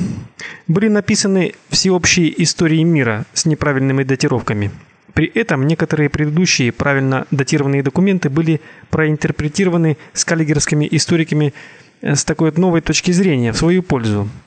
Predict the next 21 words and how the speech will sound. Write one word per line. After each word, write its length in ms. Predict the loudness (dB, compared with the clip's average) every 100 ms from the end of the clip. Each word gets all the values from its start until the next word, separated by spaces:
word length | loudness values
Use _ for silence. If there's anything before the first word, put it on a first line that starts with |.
| -4
И 240 | 0 0 0
в 100 | -2
результате 420 | 0 0 0 -2
сегодня 380 | 0 0 0 0
из 180 | 0 2
нашего 460 | 2 0 0 0 0
двадцать 380 | 0 0 -2
первого 320 | -2 0 2 0
века 240 | 0 0
мы 180 | 2 0
вглядываемся 640 | 2 0 2 2 2 -2
в 80 | -2
историю 440 | -2 -2 0 0 -2 -10
раннего 300 | -2 0 0
семнадцатого 500 | 0 0 0 0 0
века 220 | 0 0 -2
сквозь 320 | 0 -2 -2 -4
сильно 340 | 0 2 2
искажающую 800 | 0 -2 0 0 2 0 0 -2
призму 460 | -2 -2 0 0 0
редакторов 520 | 0 0 -2 -2 -4